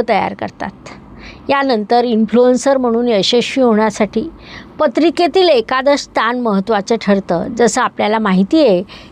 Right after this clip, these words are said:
की पत्रिकेतील एकादश स्थान हे लाभ व इच्छापूर्तीचं असतं. सोशल मीडियाच्या दृष्टीने विचार केला असता फॉलोअर्स, नेटवर्किंग, रिस्पॉन्स या गोष्टी तिथून बघितल्या जातात.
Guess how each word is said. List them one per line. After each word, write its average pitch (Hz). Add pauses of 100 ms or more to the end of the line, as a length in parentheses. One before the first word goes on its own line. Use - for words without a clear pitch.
की 330
पत्रिकेतील 262
एकादश 233
स्थान 214
हे 262
लाभ 214
व 277
इच्छापूर्तीचं 233
असतं. - (640)
सोशल 339
मीडियाच्या 311
दृष्टीने 269
विचार 214
केला 226
असता - (580)
फॉलोअर्स, 202 (240)
नेटवर्किंग, 220 (320)
रिस्पॉन्स 247
या 285
गोष्टी 302
तिथून 330
बघितल्या 285
जातात. 254